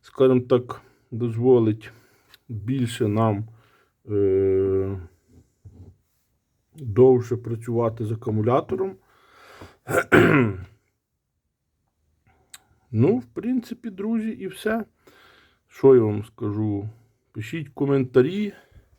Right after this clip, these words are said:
значить, підписуйтесь на канал, ставте лайки. Треба було так не робити.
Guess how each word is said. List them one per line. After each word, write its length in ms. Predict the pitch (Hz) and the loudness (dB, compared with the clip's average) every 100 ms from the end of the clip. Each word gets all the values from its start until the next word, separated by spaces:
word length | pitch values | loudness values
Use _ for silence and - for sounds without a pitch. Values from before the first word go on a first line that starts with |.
| _ _ - | _ _ -12
значить, 400 | 139 127 127 - - _ - | -10 -8 -10 -12 -20 _ -20
підписуйтесь 920 | 113 - 123 117 110 - 110 - - _ _ _ _ - | -12 2 2 2 -6 -8 -10 -10 -20 _ _ _ _ -12
на 120 | 104 | -10
канал, 640 | 101 101 107 139 180 185 156 _ _ _ _ _ | -4 -2 0 0 0 0 -4 _ _ _ _ _
ставте 600 | _ - 120 113 - 110 113 _ _ _ _ _ _ _ _ _ | _ -6 -4 -4 -6 -6 -6 _ _ _ _ _ _ _ _ _
лайки. 760 | 101 101 127 170 170 - 165 156 _ _ _ _ _ _ _ | -8 -2 -2 -2 -8 -16 -14 -14 _ _ _ _ _ _ _
Треба 220 | 113 117 | -6 -6
було 340 | 117 117 117 113 - _ _ _ _ _ _ _ _ _ _ _ _ _ _ _ - | -4 -4 -4 -4 -10 _ _ _ _ _ _ _ _ _ _ _ _ _ _ _ -10
так 280 | 113 113 117 | -10 -8 -10
не 120 | 113 | -6
робити. 560 | 110 113 117 113 - | -6 -6 -6 -10 -14